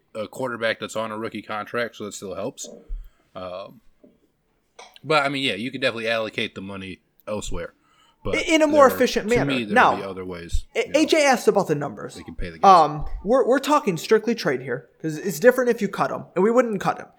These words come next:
Speaker 2: Like, you're not cutting him. That would be
Speaker 1: No,
Speaker 2: horrible.
Speaker 1: absolutely not.
Speaker 2: Especially, he has trade value. Like, a, a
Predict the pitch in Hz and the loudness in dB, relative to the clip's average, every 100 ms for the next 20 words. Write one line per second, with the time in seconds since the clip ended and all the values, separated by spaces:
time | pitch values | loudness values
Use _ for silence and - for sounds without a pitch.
0 | _ _ 190 202 269 262 - 170 170 - | _ _ -2 0 0 -2 -2 -4 -4 -14
1 | - _ - 196 202 160 160 160 - 139 | -20 _ 0 2 2 2 -2 -4 -8 2
2 | 190 180 185 151 98 85 208 285 - 208 | 4 4 2 0 -4 -2 0 2 0 -2
3 | - - - 294 220 175 151 - 156 - | -4 -6 0 2 4 2 0 -4 -6 -6
4 | - - - - 214 208 - 196 190 - | -10 -12 -16 4 6 6 4 2 2 -2
5 | - 196 | 0 0